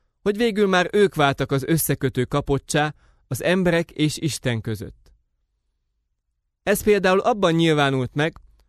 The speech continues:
hogy ha valaki szeretett volna vásárolni egy autót, vagy valamiféle döntést akart hozni az életében, akkor többé nem arra buzdították, hogy Istentől kérjen tanácsot, és hogy Istent keresse,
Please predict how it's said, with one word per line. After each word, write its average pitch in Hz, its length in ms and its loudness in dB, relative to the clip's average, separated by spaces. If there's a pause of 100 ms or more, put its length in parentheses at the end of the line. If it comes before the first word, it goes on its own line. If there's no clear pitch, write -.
(100)
hogy 170 140 -6
ha 185 100 0
valaki 220 320 -2
szeretett 151 480 0
volna 135 280 0
vásárolni 139 640 0
egy 113 180 -6
autót, 170 560 -2
vagy 131 200 -2
valamiféle 135 520 -2
döntést 160 460 -2
akart 127 300 -4
hozni 135 260 -2
az 117 140 -4
életében, 147 720 0 (600)
akkor 165 280 -4
többé 202 280 2
nem 254 180 0
arra 156 240 2
buzdították, 143 800 -2
hogy 143 180 -2
Istentől 139 600 -2
kérjen 127 440 -4
tanácsot, 147 540 -2 (540)
és 143 120 -8
hogy 139 180 -4
Istent 151 360 -2
keresse, 151 560 -4